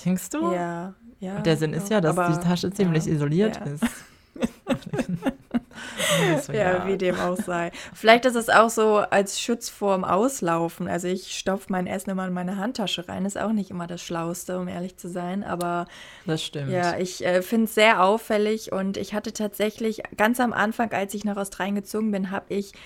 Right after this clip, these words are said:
Speaker 2: auch, also zu Weihnachten geschenkt bekommen, so eine Lunchtasche. Zwar ohne Henkel,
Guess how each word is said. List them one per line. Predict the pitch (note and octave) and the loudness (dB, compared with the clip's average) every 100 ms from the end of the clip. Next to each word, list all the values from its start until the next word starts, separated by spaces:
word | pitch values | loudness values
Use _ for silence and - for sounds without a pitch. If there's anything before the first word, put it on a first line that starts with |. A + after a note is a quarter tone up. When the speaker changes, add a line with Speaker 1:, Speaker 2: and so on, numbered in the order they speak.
| - - | -12 0
Speaker 2:
auch, | G3 G3 - | 0 0 -4
also | - G#3 B3+ | -2 2 2
zu | - F#3+ | 0 -2
Weihnachten | F#3+ A3 C#4 - G#3 | 2 4 2 2 0
geschenkt | G3 G3+ A3+ B3+ - | 0 0 -2 -2 -4
bekommen, | G3 G#3 G3+ | -4 -2 -2
so | F#3 | -2
eine | F#3 F3+ | -2 -2
Lunchtasche. | F3 E3 E3+ - - - - - | -2 -4 -6 -8 -10 -10 -12 -14
Zwar | - - G3 | -6 0 2
ohne | G3+ A3 | 2 2
Henkel, | G#3 G3 A3 B3+ D4 D#4 | 2 0 -2 0 0 0